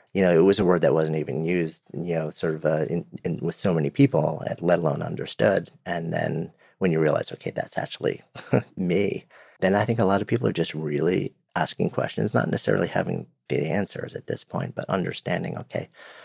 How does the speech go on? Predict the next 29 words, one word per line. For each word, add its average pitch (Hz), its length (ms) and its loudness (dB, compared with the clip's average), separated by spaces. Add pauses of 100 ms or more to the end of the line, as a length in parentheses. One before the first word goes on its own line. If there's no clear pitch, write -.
(460)
there's 92 180 2
more 80 200 2
that 78 140 0
I 71 60 -4
need 71 180 -4
to - 80 -6
understand 78 520 -4
about - 220 -4
how 85 220 0
I 50 80 -2
am 50 220 -4
in 50 80 -6
the 50 80 -8
world 50 380 -2
and - 140 -8
the - 40 -10
choices - 360 -6
that - 160 -6
I - 40 -8
make 71 280 -8
and 69 100 -6
the 80 60 -10
places 80 480 -6
and 80 120 -8
environments - 520 -12
and - 80 -10
cultures - 460 -6
that - 240 -8
I 76 320 -4